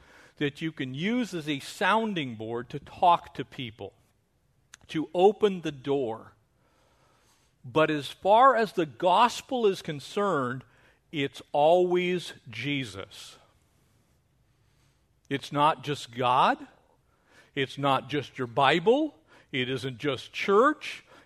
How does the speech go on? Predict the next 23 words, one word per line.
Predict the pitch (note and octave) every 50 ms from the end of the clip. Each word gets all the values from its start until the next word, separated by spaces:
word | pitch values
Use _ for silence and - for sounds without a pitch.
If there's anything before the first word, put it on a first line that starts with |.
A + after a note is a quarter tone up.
| _
It's | - C#3 C3 - -
not | D3+ C#3+ C#3 C#3
a | C#3+
brand | A#2 G#2+ C#3+ D3 D3+ E3+ F#3+ G#3 G#3
of | G#3+ G3 -
church | - - - F#3 G3 A#3 C#4 - - - - - - - - -
called | - D3+ C#3+ C#3+ -
Calvary | - D#3+ D3 D#3 C#3+ C#3+ C#3+
Chapel. | C#3 - - C3+ E3+ G#3+ A#3 - D4+ D#4 E4 D#4+ C#4 _ _ _ _ _ _ _ _ -
It's | C#3+ C#3 C3 -
not | D#3 D3+ D3 D3 C#3
a | B2+
pastor. | - - - - F3+ F#3 G#3 A3+ - - - D4+ D#4 D#4+ E4 E4 - _ _ _ _ _ -
It's | - C#3 C3 _
not | - D3+ D3+ D3+ C#3+ C#3 - C#3+
me. | C#3+ D#3 F3+ F#3 F#3+ G#3+ B3+ C#4+ D#4 D#4+ - - - - _ _
It's | D3+ D3 - -
not | E3 D#3 D#3 D3
our | D3+ D3+ D3
assisting | C#3 - - G#3 G#3 - - - A3+ G#3+ G3
pastors | - - - G3+ G3+ A3+ A3 - C4 B3 G3 F#3+
and | D3+ C3+
staff. | - - - - F3 F#3+ A3 B3+ C#4+ C#4+